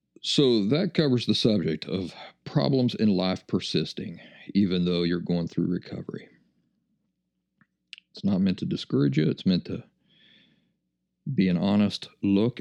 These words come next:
at some possibilities of what might be going on so that, uh,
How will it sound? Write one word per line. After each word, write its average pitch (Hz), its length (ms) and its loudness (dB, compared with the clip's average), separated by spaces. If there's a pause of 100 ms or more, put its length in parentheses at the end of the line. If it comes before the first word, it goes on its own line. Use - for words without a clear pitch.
(120)
at 85 340 -2
some - 260 0
possibilities 90 680 0
of 87 80 -8
what 87 200 0
might 85 220 0
be 82 80 0
going 87 280 2
on 151 280 4 (1200)
so - 240 0
that, 80 260 -4
uh, - 280 -4